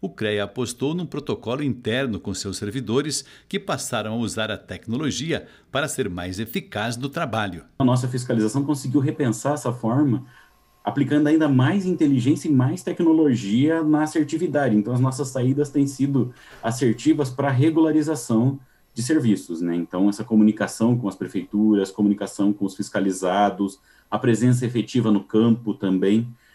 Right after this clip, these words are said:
Speaker 2: Então, na questão do exercício ilegal, a gente acabou achando até um volume menor, mas isso não quer dizer que a gente não regularizou muitas questões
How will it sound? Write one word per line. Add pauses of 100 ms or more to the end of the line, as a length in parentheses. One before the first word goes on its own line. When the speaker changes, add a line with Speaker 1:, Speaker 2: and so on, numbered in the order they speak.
(260)
Speaker 2:
Então,
na
questão
do
exercício
ilegal,
a
gente
acabou
achando
até
um
volume
menor, (380)
mas
isso
não
quer
dizer
que
a
gente
não
regularizou (380)
muitas
questões